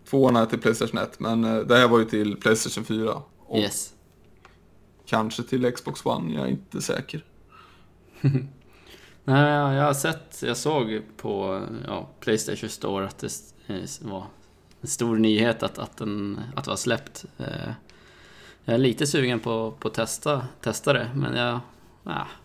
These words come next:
Speaker 2: jag har så mycket
Speaker 1: Gillar
Speaker 2: annat
Speaker 1: du
Speaker 2: att spela också.
Speaker 1: Ja, precis. Gillar du J R P G, då är det ju, då är det mycket att spela. Alltså, det är ju ett typiskt J R P G, verkligen.
Speaker 2: Okej, ja, nej, men det,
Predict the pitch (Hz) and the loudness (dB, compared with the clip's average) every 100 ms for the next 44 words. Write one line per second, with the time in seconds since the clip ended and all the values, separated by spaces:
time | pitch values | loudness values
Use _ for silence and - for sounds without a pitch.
0 | - 123 123 139 131 131 127 123 123 110 | -2 0 2 2 6 8 8 6 2 -2
1 | - 117 117 120 - 120 - - - - | -4 -4 -4 -6 -10 -14 -16 -20 -20 -20
2 | - _ - 143 135 127 - - - - | -20 _ 0 4 6 4 -2 -4 -6 -6
3 | - 131 127 135 151 139 127 127 127 123 | 6 8 10 10 8 6 8 8 6 4
4 | 135 151 123 110 127 120 113 104 110 _ | 0 0 0 0 0 2 -2 -4 -8 _
5 | _ _ _ _ - - - 143 127 117 | _ _ _ _ -20 -20 -6 4 6 6
6 | 113 - 127 113 107 110 - 110 107 104 | 2 2 4 4 2 -2 -2 0 2 2
7 | 117 123 127 123 117 - - - 127 117 | 2 4 8 8 6 0 -12 2 2 2
8 | 110 - - 113 107 107 120 113 104 95 | -2 -4 -2 2 0 -2 -4 -2 -2 -4
9 | - - - - - _ _ _ _ - | -6 -8 -10 -12 -20 _ _ _ _ -20
10 | _ _ - - _ - 117 139 67 76 | _ _ -20 -20 _ -6 -2 0 0 0
11 | 110 92 95 95 98 98 110 127 | 0 0 -2 -4 -6 -4 -4 -4